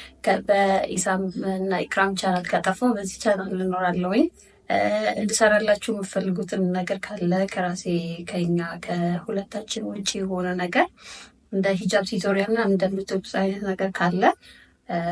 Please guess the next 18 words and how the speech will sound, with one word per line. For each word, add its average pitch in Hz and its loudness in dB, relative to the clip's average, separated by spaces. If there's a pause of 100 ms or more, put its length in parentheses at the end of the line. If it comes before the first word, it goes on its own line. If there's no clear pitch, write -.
(120)
ኢንሻአላህ 175 0
በዚህኛው 185 -2
ቻናል 247 2
የመለቀላችሁ 185 -4
ይሆናል። 196 4 (580)
ግን 220 8 (140)
ሰብስክራይቡ 190 2 (180)
አሪፍ 185 4
ከሆነ 220 2
ነው። 190 4
እኔ 196 -2
ይሄን 208 -2
ቪዲዮ 196 -4
ፖስቼ 180 -2 (100)
ጥሩ 220 0
ሰብስክራይብ 208 4
ካላገኘሁኝ፣ 208 2
እ፣ 220 0